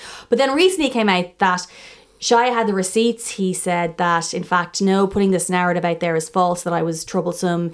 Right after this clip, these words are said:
And there was a video then of Olivia Wilde talking about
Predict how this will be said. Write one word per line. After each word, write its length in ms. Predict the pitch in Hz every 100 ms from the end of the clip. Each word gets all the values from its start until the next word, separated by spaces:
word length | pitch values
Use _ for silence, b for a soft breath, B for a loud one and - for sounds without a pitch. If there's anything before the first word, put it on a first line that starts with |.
| B B B B -
And 280 | 175 170
there 60 | 170
was 100 | 170
a 60 | 175
video 280 | 185 185 180
then 220 | 175 170
of 140 | 165
Olivia 320 | 165 175 170 175
Wilde 340 | 180 180 175
talking 380 | - 311 302 262
about 480 | 233 226 220 220